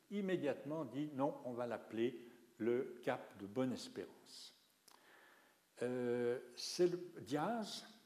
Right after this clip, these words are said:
qui arrive ici, est le premier à observer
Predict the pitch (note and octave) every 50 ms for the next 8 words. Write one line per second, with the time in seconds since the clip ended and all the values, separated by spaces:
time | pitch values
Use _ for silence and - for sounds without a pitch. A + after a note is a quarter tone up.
0 | - - - - _ - B2 B2 A#2 A2 A2 - - A2+ G2 G#2+ G#2 A#2+ D3 D3
1 | C3 A2 A2 G2 - - - - F3 G3 - - C3+ C#3+ D3+ C#3+ - - - -
2 | A#3+ B3 A3 F#3 D#3 C3+ A#2 F#2 - - - - - - - - G3+ G3+ G3 -
3 | - - D#3+ D3+ B2+ A#2 A2 G#2 G#2 F#2+ G2+ -